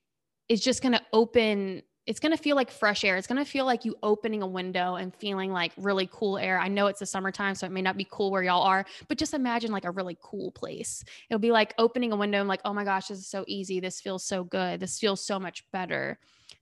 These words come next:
That's how I'm feeling. And this crown chakra energy will be restored. So I'll read a few more comments. It says, um,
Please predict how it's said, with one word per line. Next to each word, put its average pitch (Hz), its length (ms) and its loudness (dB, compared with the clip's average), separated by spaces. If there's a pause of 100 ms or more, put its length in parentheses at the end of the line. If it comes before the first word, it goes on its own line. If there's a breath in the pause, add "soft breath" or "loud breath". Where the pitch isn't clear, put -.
That's 226 200 4
how 233 100 6
I'm 202 140 6
feeling. 185 640 0
And 202 160 2
this 196 420 0 (380)
crown 202 300 2
chakra 196 340 -4
energy 190 320 -8
will 180 140 -6
be 185 100 -6
restored. 196 720 -8 (1300 soft breath)
So 202 380 0
I'll 214 140 0
read 226 180 0
a 269 40 0
few 277 200 -2
more 262 180 0
comments. 202 1000 -6
It - 80 -20
says, 190 600 -4 (100)
um, 196 520 -6